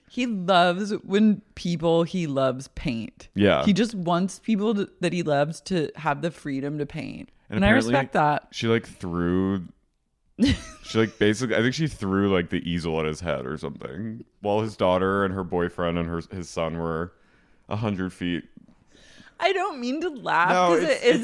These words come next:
Speaker 2: it's not,
Speaker 1: it's
Speaker 2: it's
Speaker 1: not,
Speaker 2: horrifying. It's
Speaker 1: it's
Speaker 2: domestic.
Speaker 1: not funny, and I do not think abusive is funny, but this situation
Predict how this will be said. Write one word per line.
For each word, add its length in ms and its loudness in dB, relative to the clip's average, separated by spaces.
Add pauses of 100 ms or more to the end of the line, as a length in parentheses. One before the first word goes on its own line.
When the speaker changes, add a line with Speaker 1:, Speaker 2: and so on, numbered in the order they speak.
Speaker 2:
it's 100 -14
not, 260 2
Speaker 1:
it's 100 4
Speaker 2:
it's 140 -2
Speaker 1:
not, 80 -4
Speaker 2:
horrifying. 680 4
It's 100 0
Speaker 1:
it's 100 0
Speaker 2:
domestic. 220 0
Speaker 1:
not 300 0
funny, 340 0
and 100 2
I 140 2
do 260 -4
not 260 0
think 240 -2
abusive 760 -2
is 240 0
funny, 460 0
but 300 0
this 240 2
situation 1040 0